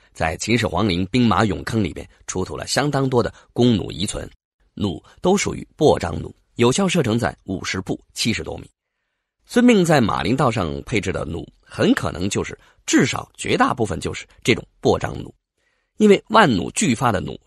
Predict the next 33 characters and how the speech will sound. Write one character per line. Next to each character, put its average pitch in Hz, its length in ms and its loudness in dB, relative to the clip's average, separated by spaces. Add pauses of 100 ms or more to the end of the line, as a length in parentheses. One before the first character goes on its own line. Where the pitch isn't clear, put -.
只 110 160 0
能 104 120 2
是 160 120 2
一 - 80 2
种 - 180 -8
常 110 300 -2
规 180 180 2
的 113 120 2
制 147 180 0
式 101 140 -4
武 60 140 -8
器， - 240 -12 (160)
不 123 120 0
会 143 160 2
是 104 120 -4
特 - 220 -2
种 - 220 -6
兵 160 160 0
的 - 180 -4
专 104 180 0
用 98 200 0
武 - 80 -16
器。 - 200 -12 (680)
当 151 160 4
时 135 300 4
齐 123 160 2
国 113 200 6
伏 113 240 2
兵 123 220 4
配 120 180 2
备 101 120 4
的 82 100 -2
弩， 80 220 -8